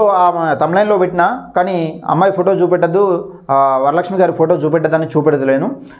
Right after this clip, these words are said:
దయచేసి మిత్రులారా, ఒకసారి గమనించండి, ప్రజాక్షేత్రంలో మనం ఎవరెవరు వస్తుర్రు, మన హక్కుల కోసం ఎవరు కొట్లాడుతుర్రు, తన వ్యక్తిగత జీవితం ఏంది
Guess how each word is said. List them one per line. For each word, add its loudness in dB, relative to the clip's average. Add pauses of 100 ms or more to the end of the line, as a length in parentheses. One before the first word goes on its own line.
(120)
దయచేసి 2 (360)
మిత్రులారా, 2 (120)
ఒకసారి 0
గమనించండి, 0
ప్రజాక్షేత్రంలో 2 (440)
మనం 0 (100)
ఎవరెవరు 2
వస్తుర్రు, 0
మన 0
హక్కుల 0
కోసం 0
ఎవరు 2
కొట్లాడుతుర్రు, 0 (340)
తన 2
వ్యక్తిగత 0 (140)
జీవితం 0
ఏంది 0